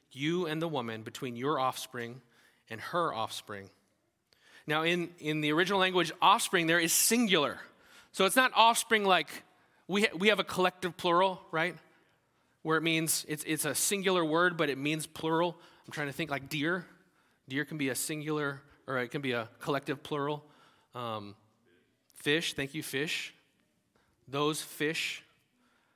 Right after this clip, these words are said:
But in this case, offspring is a singular, meaning one individual. So even here in Genesis chapter three, we see that God is saying, "I've got a plan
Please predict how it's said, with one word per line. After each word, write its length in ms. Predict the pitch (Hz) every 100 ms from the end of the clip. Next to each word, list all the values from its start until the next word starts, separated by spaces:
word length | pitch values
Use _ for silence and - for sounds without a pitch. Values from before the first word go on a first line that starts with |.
| _ -
But 120 | 156
in 100 | 165
this 140 | 240 -
case, 300 | 208 180 -
offspring 540 | 190 233 240 - 185 175
is 120 | 165
a 100 | 160
singular, 800 | - - 262 214 165 135 151 143 - _ - - _ _ _ _ -
meaning 520 | 170 175 165 135 151
one 320 | 202 240 233
individual. 880 | 208 226 220 180 220 160 156 104 - _ _ _ _ _ _ _ -
So 200 | 190 180
even 320 | 254 294 302
here 220 | 240 277
in 200 | 226 233
Genesis 460 | 175 254 285 285 269
chapter 300 | 269 247 247
three, 180 | 254 240
we 240 | 233 277
see 180 | 285 269
that 140 | 202
God 300 | 214 240 254
is 140 | 220 -
saying, 200 | 226 196
"I've 240 | 185 240 226
got 160 | 240
a 40 | 220
plan 420 | 233 240 226